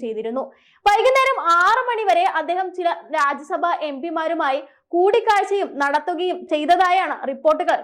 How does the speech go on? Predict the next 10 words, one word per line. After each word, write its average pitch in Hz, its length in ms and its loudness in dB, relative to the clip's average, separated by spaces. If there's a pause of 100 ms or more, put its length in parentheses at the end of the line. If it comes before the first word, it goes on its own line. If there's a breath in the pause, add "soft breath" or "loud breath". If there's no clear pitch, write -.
വ്യക്തമാക്കുന്നത്. 233 680 -6 (420 loud breath)
അപ്പോഴും 294 360 2 (140)
അദ്ദേഹം 320 320 -2 (120)
രാജിവെക്കുമെന്ന് 330 840 -2 (140)
എവിടെയും 294 400 -2 (160)
സൂചിപ്പിച്ചിട്ടുമുണ്ടായിരുന്നില്ല. 233 1200 -4 (440 loud breath)
പിന്നെ 415 220 6 (180)
എന്ത് 392 340 4
സംഭവിച്ചു 440 540 2
എന്നതാണ് 403 360 2